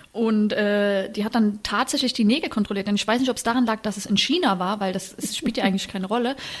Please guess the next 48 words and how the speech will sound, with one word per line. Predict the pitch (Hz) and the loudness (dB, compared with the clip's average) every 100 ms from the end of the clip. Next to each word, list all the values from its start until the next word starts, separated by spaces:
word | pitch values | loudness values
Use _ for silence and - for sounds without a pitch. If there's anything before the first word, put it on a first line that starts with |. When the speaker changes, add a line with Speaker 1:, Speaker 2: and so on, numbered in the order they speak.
| - | -8
Speaker 1:
Lira | - 226 277 254 226 | 0 2 4 6 4
hat | 214 - | 2 -2
Kunstnägel, | - 339 330 208 196 | -4 -2 2 2 2
ich | 190 214 - | -2 -4 2
auch | 196 240 | 2 2
übrigens. | - 196 208 233 - - - - | -4 -6 -4 -6 -8 -12 -16 -6
Und | - 208 214 208 | 2 6 6 6
wir | 233 | 4
beide | 208 214 294 | 6 4 6
mussten | 269 269 | 4 4
uns | 247 240 | -2 -2
die | - | 0
Nägel | 233 254 226 | 2 2 0
abschneiden | - - - 208 202 196 190 - _ - | -6 -8 -6 -4 -4 -4 -6 -8 _ -4
oder | 196 | 0
runterfeilen. | 196 233 202 - 180 175 185 - - | 2 2 0 -2 -2 -2 -4 -10 -14
Verrückt, | - 196 202 | -6 -6 0
ne? | 190 | 2
Speaker 2:
Ja. | 175 - - _ _ _ _ - | 2 0 -20 _ _ _ _ -12
Das | 160 - | -8 -2
ist | 185 | 0
Speaker 1:
Das | 208 | 4
Speaker 2:
so | |
Speaker 1:
ist | 226 | 6
echt | 262 - | 6 4
krank. | - - 247 | 6 8 10
Speaker 2:
Nee, | 214 190 | 10 10
dann | 165 | 8
hast | 175 170 | 6 4
du | 196 | 6
mir | 190 | 6
das | 143 143 | 4 2
erzählt. | 123 - 208 127 - | 0 2 2 2 0
Du | 170 | 0
hast | - | 2
mir | 151 | 2
Speaker 1:
Ja, | 196 | 4
Speaker 2:
das | 208 - | 2 -2
Speaker 1:
das, | 185 | -2
Speaker 2:
erzählt, | 139 | 0
Speaker 1:
das | 151 | 0
kann | 226 | 2
Speaker 2:
deswegen | 202 208 - | 4 4 4
Speaker 1:
sein, | |
Speaker 2:
weiß | |
ich | |
Speaker 1:
aber | 214 214 | 4 4
Speaker 2:
das. | 208 | 2